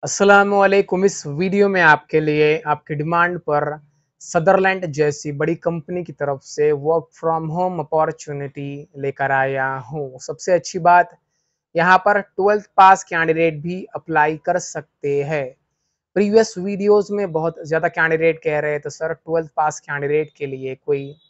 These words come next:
अच्छी work from home अपॉर्चुनिटी लेकर आइए।" So, इस वीडियो में आपके लिए लेकर आया हूँ। अगर आप यहाँ पर सिलेक्ट हो जाते हो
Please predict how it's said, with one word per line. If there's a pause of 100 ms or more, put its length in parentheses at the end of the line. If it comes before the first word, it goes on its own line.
(360)
अच्छी (580)
work (180)
from
home
अपॉर्चुनिटी
लेकर
आइए।"
So,
इस
वीडियो
में
आपके
लिए (640)
लेकर
आया
हूँ।
अगर
आप
यहाँ
पर
सिलेक्ट
हो
जाते
हो